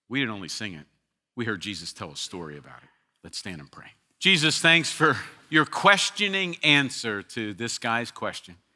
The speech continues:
We confess that we sometimes ask the question. We certainly have heard the question, and now we've heard your answer. And your answer isn't theoretical. Your answer is very practical.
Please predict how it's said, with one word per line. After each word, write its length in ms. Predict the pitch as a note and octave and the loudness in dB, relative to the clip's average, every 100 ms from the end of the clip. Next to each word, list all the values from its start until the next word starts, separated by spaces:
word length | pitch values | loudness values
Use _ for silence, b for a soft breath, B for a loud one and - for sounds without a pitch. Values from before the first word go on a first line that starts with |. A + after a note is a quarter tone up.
| _ _ | _ _
We 80 | F3+ | 0
confess 380 | F3+ E3 F3+ D#3 | 2 4 4 4
that 120 | F3+ | 2
we 160 | D3+ F#3 | 2 2
sometimes 480 | - F3 D#3+ F3+ D#3 | 4 4 4 4 6
ask 300 | E3 D#3+ - | 4 2 -2
the 100 | C3+ | -2
question. 420 | C3+ B2+ - D#3+ | 0 2 0 0
We 100 | E3+ | 2
certainly 400 | F#3 F#3+ G3 E3+ | 4 2 2 0
have 140 | D#3 | 2
heard 280 | F3+ F#3+ F3 | 4 4 4
the 80 | D3 | 0
question, 440 | - D#3+ C#3+ E3 | 2 2 4 0
and 100 | C#3+ | 2
now 200 | C#3+ F3 | 4 4
we've 200 | E3+ F3 | 2 -2
heard 220 | F3+ F3 | -2 -2
your 140 | F3 F3 | -2 -2
answer. 420 | F3 D#3+ G#2 A#2 - | -2 -4 -10 -14 -8
And 100 | A#2+ | -2
your 140 | A#2+ | 0
answer 400 | C3 D3 - D3 | 2 0 0 -2
isn't 340 | C#3 C3 D3+ - _ _ _ | -2 -2 -6 -8 _ _ _
theoretical. 880 | - - E3 E3 F#3 D3+ - A2+ C3+ _ _ _ _ _ _ _ _ _ _ | -14 -6 -2 2 2 2 -2 -8 -8 _ _ _ _ _ _ _ _ _ _
Your 140 | F#2+ | -8
answer 240 | A2 A#2 B2+ | -8 -8 -10
is 80 | F#2+ | -4
very 220 | A2+ C3 | -4 -2
practical. 540 | - G#2 - E2 F2+ | -4 -4 -6 -20 -20